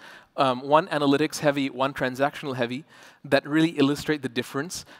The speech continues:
between MySQL and Postgres for these respective types of workloads. What I'm about to show you is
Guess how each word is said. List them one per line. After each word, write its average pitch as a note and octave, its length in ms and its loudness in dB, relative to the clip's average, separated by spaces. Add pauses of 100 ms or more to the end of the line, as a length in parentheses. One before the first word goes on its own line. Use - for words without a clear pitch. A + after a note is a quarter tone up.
between C#3+ 320 -2
MySQL A#2+ 540 -4
and A2 100 -8
Postgres B2 460 -8
for B2+ 240 -4
these A#2+ 180 -6
respective A#2 460 -8
types - 260 -6
of A2+ 120 -16
workloads. C#3 440 -6
What D3+ 80 0
I'm D3+ 100 0
about D#3+ 240 -2
to F#3 60 -14
show - 180 -6
you D3 180 -4
is A#2+ 200 -8